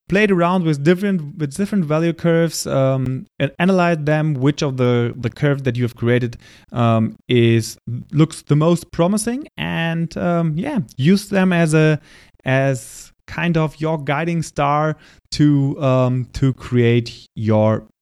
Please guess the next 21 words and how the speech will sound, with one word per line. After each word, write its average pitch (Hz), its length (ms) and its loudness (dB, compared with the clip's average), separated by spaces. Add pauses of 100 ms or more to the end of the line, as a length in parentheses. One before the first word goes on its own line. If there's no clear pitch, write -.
product, 110 600 -4 (440)
your 101 400 0 (280)
game, 98 360 0 (320)
because, 113 540 0
um, 107 480 2
yeah, 175 160 0 (100)
this 123 220 -2
is - 220 -4
a, 120 420 2 (500)
a 113 80 -2
very 151 380 0 (140)
high 151 300 -4
level, 170 600 -2 (360)
um, 131 340 -2
strategy 175 640 -2
that 175 260 -4
can 185 180 -4
help 165 400 -2
you 190 160 2
to, 175 580 0
um, 165 600 0